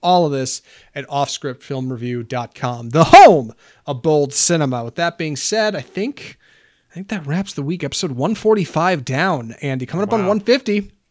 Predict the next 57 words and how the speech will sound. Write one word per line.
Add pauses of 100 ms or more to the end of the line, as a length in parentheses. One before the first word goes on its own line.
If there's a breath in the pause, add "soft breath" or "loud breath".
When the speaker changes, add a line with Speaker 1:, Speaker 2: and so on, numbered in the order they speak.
(260)
Speaker 1:
I
know.
Speaker 2:
So
quick. (480 soft breath)
Speaker 1:
I
don't
know
why,
uh,
of
all
things,
I'm
more
excited
when
I
think
of
episode
one
fifty.
I'm
more
excited
by
the
idea
of
having
reviewed
three
hundred
films (640 soft breath)
than
I
am (420)
about
episode
one
fifty.
I
think
it's
just
a
bigger
number,
but
I
don't
know. (100)
Three
hundred
movies.
I
mean,